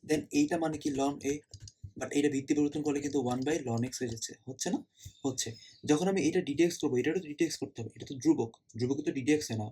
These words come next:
but সেটা into আকারে থাকবে। আমি just ডিডিএক্স তোমাকে দেখাই, আমি কিছু লিখলাম না আগে পরে। যাই হোক, এইটা into এই যে এটা ওয়ান by x আকারে আছে, তাহলে ওয়ান by x এর ডিডিএক্সটা কি শিখেছিলাম? শিখাইছিলাম মাইনাস ওয়ান by এক্স স্কয়ার। তাহলে এই যে মাইনাস দিলাম, ওয়ান by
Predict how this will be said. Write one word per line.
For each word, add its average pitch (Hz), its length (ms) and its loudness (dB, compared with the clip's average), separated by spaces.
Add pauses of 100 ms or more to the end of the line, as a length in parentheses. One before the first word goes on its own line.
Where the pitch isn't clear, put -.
but 120 160 4 (140)
সেটা 135 220 2
into 147 180 0
আকারে 117 200 0
থাকবে। 107 220 -10
আমি 117 140 -2
just - 200 -4
ডিডিএক্স 123 320 2
তোমাকে 127 260 -2
দেখাই, 120 180 -2
আমি 131 120 -2
কিছু 120 160 -6
লিখলাম - 260 -2
না - 80 -12
আগে 113 140 -10
পরে। - 120 -14 (500)
যাই 127 140 6
হোক, - 80 -6 (840)
এইটা 175 220 6 (140)
into 113 240 0 (500)
এই 170 60 6
যে 180 100 10
এটা 160 120 4
ওয়ান 135 180 2
by 143 160 8
x - 20 -8 (120)
আকারে 147 220 0
আছে, - 120 -8 (120)
তাহলে 147 200 4
ওয়ান 131 140 2
by 143 120 6
x 135 100 -10
এর 139 120 2
ডিডিএক্সটা 135 340 -2
কি 143 120 -4
শিখেছিলাম? 139 420 -4 (560)
শিখাইছিলাম 147 420 6 (120)
মাইনাস 139 320 4
ওয়ান 139 140 -2
by 113 100 0
এক্স - 120 -8
স্কয়ার। - 240 -8
তাহলে 120 220 -4
এই 113 80 0
যে 117 140 -4
মাইনাস 120 280 0 (100)
দিলাম, 160 200 0 (100)
ওয়ান 113 140 0 (100)
by 135 120 2